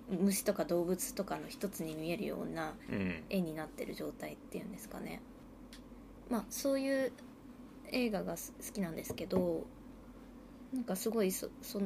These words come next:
Speaker 1: それがふんだんにありました。
Speaker 2: 原さんの歌？
Speaker 1: はい。あと日差しとか、
Speaker 2: うん。
Speaker 1: し-、自然光なのかわかんないですけど、自然光の感じとか。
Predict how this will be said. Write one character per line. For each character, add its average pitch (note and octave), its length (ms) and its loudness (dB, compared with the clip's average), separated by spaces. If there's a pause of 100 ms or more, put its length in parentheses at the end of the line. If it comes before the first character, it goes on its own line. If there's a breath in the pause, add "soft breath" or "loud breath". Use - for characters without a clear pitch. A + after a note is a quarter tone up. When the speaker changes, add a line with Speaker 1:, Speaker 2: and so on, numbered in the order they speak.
(120)
Speaker 1:
そ - 160 -2
れ G3+ 120 4
が G3 240 4
ふ - 140 2
ん F#3+ 100 6
だ F#3 100 4
ん F3+ 100 4
に F3+ 160 0 (2000 loud breath)
あ F3 60 -2
り E3+ 120 -6
ま E3 160 -6
し - 140 -8
た。 - 100 -12 (500)
Speaker 2:
原 F2+ 200 0
さ - 120 -6
ん - 80 -10
の - 60 -10
歌？ G2 220 -2 (200)
Speaker 1:
は A#3+ 100 4
い。 - 140 0
あ A3 80 2
と G#3 100 0
日 A#3 140 2
差 C#4 120 10
し - 140 0
と D#4+ 80 2
か、 - 260 -4 (480)
Speaker 2:
う B2+ 60 0
ん。 G2+ 320 2 (340)
Speaker 1:
し-、 G#3+ 300 0
自 G#3+ 160 -2
然 A#3+ 240 2
光 C4 320 8
な C4 80 6
の A#3 100 6
か A3+ 140 2
わ A3 60 2
か G#3 160 2
ん G#3 60 8
な F3+ 100 4
い E3 60 -2
で E3 80 -4
す - 80 -6
け D#3+ 100 -2
ど、 - 80 -2
自 F3 180 -4
然 F3+ 220 0
光 F#3 160 0
の F3 100 -2
感 F3 240 -4
じ - 120 -8
と - 100 -8
か。 - 160 -8